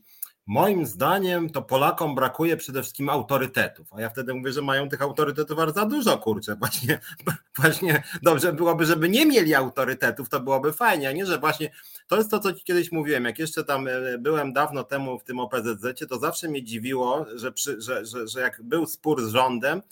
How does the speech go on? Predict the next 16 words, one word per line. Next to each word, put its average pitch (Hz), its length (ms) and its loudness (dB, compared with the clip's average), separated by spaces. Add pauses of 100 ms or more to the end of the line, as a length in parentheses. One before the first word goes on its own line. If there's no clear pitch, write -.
(220)
i 123 80 -8
wszyscy - 280 -8
nienawidzimy 147 680 0
tego 127 240 -2
rządu 180 240 -2
i 175 120 -2
na-, 175 120 -4
i 170 100 -4
nagle 214 240 2
przychodzi 175 420 0
minister 143 460 0
jakiś 95 200 -8
tam, 113 160 -8
Kosiniak-Kamysz, 135 760 -2
i 160 40 -6
wszyscy 160 460 -2